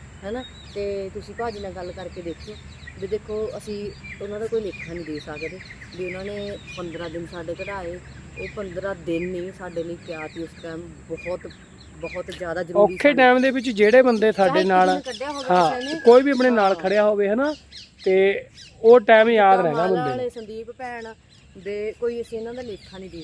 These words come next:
Speaker 1: ਸਕਦੇ।
Speaker 2: ਨਹੀਂ ਦੇ ਸਕਦੇ
Speaker 1: ਹੈ ਨਾ?
Speaker 2: ਹੈਗੇ।
Speaker 1: ਵੀ ਉਹੀ ਕੰਮ
Speaker 2: ਕਿਉਂਕਿ
Speaker 1: ਹੋਇਆ, ਚਾਹੇ
Speaker 2: ਹਾਂ।
Speaker 1: ਇੱਕ ਦਿਨ ਕਢਾਵੇ, ਚਾਹੇ ਅਗਲਾ ਚਾਹੇ ਦਸ ਦਿਨ ਕਢਾਵੇ, ਉਹ ਜਿੱਦਾਂ ਮੰਮੀ ਬੈਠੇ ਨੇ ਉਰੇ ਵਿਚਾਰੇ, ਵੀ ਇਹਨਾਂ ਦਾ ਮੈਂ ਲੇਖਾ ਨਹੀਂ ਦੇ ਸਕਦੀ।
Speaker 2: ਦੇ ਨਹੀਂ ਸਕਦੇ ਆਪਾਂ।
Speaker 1: ਹਾਂ, ਵੀ ਸਾਡੇ
Speaker 2: ਕਿਉਂਕਿ ਔਖੇ
Speaker 1: ਟਾਈਮ
Speaker 2: ਟਾਈਮ ਦੇ
Speaker 1: ਖੜੇ।
Speaker 2: ਵਿੱਚ ਜਿਹੜਾ ਬੰਦਾ ਸਾਡੇ ਔਖੇ ਟਾਈਮ 'ਚ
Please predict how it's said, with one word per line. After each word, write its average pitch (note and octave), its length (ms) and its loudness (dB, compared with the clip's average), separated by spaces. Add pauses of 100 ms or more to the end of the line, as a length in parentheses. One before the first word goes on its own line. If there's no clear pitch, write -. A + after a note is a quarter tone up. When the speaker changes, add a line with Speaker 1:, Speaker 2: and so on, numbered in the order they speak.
Speaker 1:
ਸਕਦੇ। F3 140 -4
Speaker 2:
ਨਹੀਂ F#3+ 200 6
ਦੇ D#3 140 2
ਸਕਦੇ D#3 220 -2
Speaker 1:
ਹੈ E3+ 120 0
ਨਾ? F3+ 60 2
Speaker 2:
ਹੈਗੇ। A3 220 2 (180)
Speaker 1:
ਵੀ A#3 100 -8
ਉਹੀ A#3+ 220 -2
ਕੰਮ A#3+ 140 -8
Speaker 2:
ਕਿਉਂਕਿ A3+ 160 -2
Speaker 1:
ਹੋਇਆ, A#3+ 140 -6
ਚਾਹੇ B3+ 180 -8
Speaker 2:
ਹਾਂ। - 60 -8
Speaker 1:
ਇੱਕ F3 140 -14
ਦਿਨ F#3 140 -14
ਕਢਾਵੇ, A3 340 -8
ਚਾਹੇ A3+ 320 -8
ਅਗਲਾ A3 180 -10
ਚਾਹੇ G#3 160 -14
ਦਸ E3+ 220 -14
ਦਿਨ D#3+ 220 -14
ਕਢਾਵੇ, G#3+ 360 -10 (380)
ਉਹ G3 80 -14
ਜਿੱਦਾਂ F#3 240 -10
ਮੰਮੀ G#3 300 -6
ਬੈਠੇ G3 320 -8
ਨੇ F#3+ 80 -14
ਉਰੇ F#3+ 120 -12
ਵਿਚਾਰੇ, F#3+ 440 -14
ਵੀ A3+ 60 -2
ਇਹਨਾਂ A#3+ 240 -2
ਦਾ C4+ 80 -10
ਮੈਂ C#4 120 -8
ਲੇਖਾ G#3 360 -8
ਨਹੀਂ G#3+ 100 -10
ਦੇ F3 160 -10
ਸਕਦੀ। E3+ 140 -6
Speaker 2:
ਦੇ A3+ 180 8
ਨਹੀਂ A3+ 100 2
ਸਕਦੇ D3 260 0
ਆਪਾਂ। C3+ 200 -6
Speaker 1:
ਹਾਂ, E3 500 -16
ਵੀ - 100 -20
ਸਾਡੇ - 100 -12
Speaker 2:
ਕਿਉਂਕਿ A3 220 4
ਔਖੇ A3+ 180 6
Speaker 1:
ਟਾਈਮ A#3 200 6
Speaker 2:
ਟਾਈਮ A#3 220 4
ਦੇ A#3+ 80 6
Speaker 1:
ਖੜੇ। A#3+ 100 4
Speaker 2:
ਵਿੱਚ A#3 100 -4
ਜਿਹੜਾ A3+ 260 4
ਬੰਦਾ A#3+ 280 2
ਸਾਡੇ G3+ 500 0 (600)
ਔਖੇ F#3+ 280 2
ਟਾਈਮ G3+ 200 6
'ਚ G3 80 -8